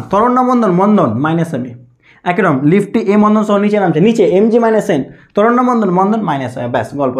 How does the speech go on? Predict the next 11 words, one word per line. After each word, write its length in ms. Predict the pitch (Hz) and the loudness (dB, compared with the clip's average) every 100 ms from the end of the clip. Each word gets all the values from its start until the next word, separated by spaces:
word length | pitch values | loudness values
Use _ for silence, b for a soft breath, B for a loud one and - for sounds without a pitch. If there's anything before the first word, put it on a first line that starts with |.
| 123 | -6
শেষ। 120 | 110 151 | -6 -4
এবার 120 | 151 139 | -2 -2
অঙ্ক 120 | 143 160 | -2 -4
চলে 120 | 160 160 | -2 -2
আসছে, 160 | - 208 | -4 -8
দেখো 160 | 165 208 - | -8 -10 -6
সব 120 | 175 - 131 | -8 -6 -8
পরিষ্কার 360 | 117 - 127 117 | -8 -10 -14 -10
হয়ে 120 | 107 | -8
যাবে। 160 | 117 - - _ _ _ _ _ _ _ _ _ | -10 -14 -20 _ _ _ _ _ _ _ _ _
এই 120 | 226 | -4